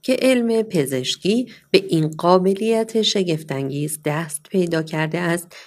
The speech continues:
که عضوی را از یک فردی به فرد دیگری پیوند بزند.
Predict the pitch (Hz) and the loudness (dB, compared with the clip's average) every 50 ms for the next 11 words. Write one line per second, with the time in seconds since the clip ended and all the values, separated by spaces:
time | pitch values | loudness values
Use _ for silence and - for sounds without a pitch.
0 | - _ - - 294 - - - - 208 202 190 180 165 165 175 170 170 170 160 | -20 _ -2 0 0 0 2 4 4 4 4 2 0 -4 -4 -2 -2 2 2 2
1 | 160 - 156 - 147 147 143 - 147 143 139 143 - - - - 147 160 180 196 | 2 2 0 -2 -2 -2 -2 -2 -2 -2 -2 -4 -8 -10 -6 -2 -2 0 -2 -2
2 | 190 - 277 294 285 - - _ - - - 320 294 311 - - 226 196 180 175 | 0 0 0 0 -2 -4 -12 _ -6 0 2 2 2 2 0 0 2 2 2 2
3 | 175 165 156 156 156 156 143 139 135 147 127 127 131 143 147 147 151 - - 196 | 0 0 -2 -2 -2 -2 -4 -2 -2 -2 -2 0 0 0 -2 -4 -4 0 2 4
4 | 185 185 185 214 240 247 214 160 - - 165 151 147 - - 147 151 160 170 180 | 4 4 4 2 0 0 -2 -4 -4 -6 -6 -8 -6 -8 -8 -8 -8 -10 -12 -12
5 | - | -16